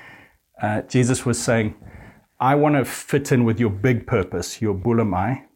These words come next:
but is there a way that this is what you want, to take this cup away from me? But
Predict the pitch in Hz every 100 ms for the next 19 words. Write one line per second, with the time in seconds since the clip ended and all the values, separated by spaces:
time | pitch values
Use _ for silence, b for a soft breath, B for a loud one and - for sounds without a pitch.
0 | _ _ _ b b b b - 123 -
1 | 165 170 147 170 143 135 135 110 120 135
2 | - _ _ _ _ 123 - 135 - 113
3 | 113 - 107 104 131 90 - - - -
4 | 120 120 - - 110 - 107 104 - 98
5 | 101 92 - 135 147 -